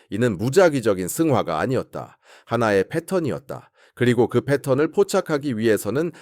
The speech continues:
매 순간 객체를 주시하는 눈이 필요했다. 중국은 그 눈을 가지고 있었다. 서방은 그러지 못했다.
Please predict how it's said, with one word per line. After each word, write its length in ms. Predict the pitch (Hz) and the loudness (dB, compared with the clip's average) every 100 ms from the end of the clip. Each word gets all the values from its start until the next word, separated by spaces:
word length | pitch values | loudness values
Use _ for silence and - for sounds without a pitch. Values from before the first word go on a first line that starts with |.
| - | -14
매 240 | - 123 180 | 2 6 6
순간 480 | 185 165 147 123 95 | 2 2 2 2 0
객체를 500 | 104 - - 165 180 | -4 -2 0 2 2
주시하는 600 | 156 160 160 117 147 135 | 0 2 2 2 0 -4
눈이 320 | 107 147 185 | -2 0 -2
필요했다. 640 | - 170 131 - 69 - _ _ - - | -2 -2 0 -2 -10 -16 _ _ -20 -12
중국은 540 | - 120 110 101 104 90 | -6 -2 0 2 0 0
그 100 | 117 | -2
눈을 380 | 107 131 160 151 | -2 2 2 2
가지고 380 | 107 92 95 | 0 -4 -4
있었다. 520 | 80 - 69 - - _ _ _ | -6 -8 -14 -18 -20 _ _ _
서방은 580 | - 107 98 90 78 65 _ _ | -4 0 0 -2 -6 -10 _ _
그러지 340 | - 101 73 67 | -2 0 0 -6
못했다. 600 | 78 - - 67 - | -10 -10 -14 -16 -20